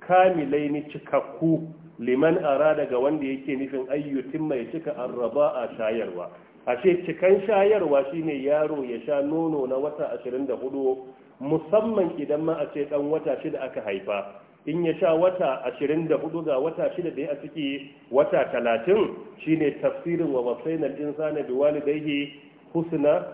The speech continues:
ihsana, hamalathu ummuhu kurhan wa wada'athu kurha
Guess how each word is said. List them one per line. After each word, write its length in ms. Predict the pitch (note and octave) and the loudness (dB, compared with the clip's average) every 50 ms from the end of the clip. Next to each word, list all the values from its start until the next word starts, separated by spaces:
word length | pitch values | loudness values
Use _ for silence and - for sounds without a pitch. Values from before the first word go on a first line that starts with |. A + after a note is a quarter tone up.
| - - - | -12 -10 -6
ihsana, 720 | C#3 A#2 C3 A#2+ A#2 D#3+ D#3 D#3 D#3+ D#3+ D#3+ F#3+ G3+ - - - - - - - | -6 -4 -4 -2 0 2 2 2 4 4 2 2 0 -2 -6 -14 -18 -8 -2 2
hamalathu 520 | F3 F#3 F3+ D#3 D3+ E3 D#3+ D#3+ D#3 D#3+ | 2 4 4 4 2 2 0 -2 -4 -6
ummuhu 580 | D#3+ D3+ D3 C#3+ D3 D#3 E3+ F3 E3+ D#3+ D3+ - - - | -4 -4 -4 -4 -2 -2 0 0 2 0 0 0 -2 -2
kurhan 500 | - A3+ G3+ F#3+ - D#3+ D3+ C3+ A#2+ A#2 | 0 2 2 2 2 0 0 0 0 0
wa 100 | B2+ B2+ | 2 4
wada'athu 560 | D3 F3+ F#3 F#3 E3+ C3+ D#3+ D#3+ D#3 D3 C#3+ - | 4 4 4 4 2 -2 -2 -4 -4 -6 -8 -2
kurha 720 | - F#3+ G3+ G3 F3+ E3+ F3 F3 F3+ F3+ - - - - | 2 4 4 4 4 4 4 2 2 0 -4 -10 -14 -12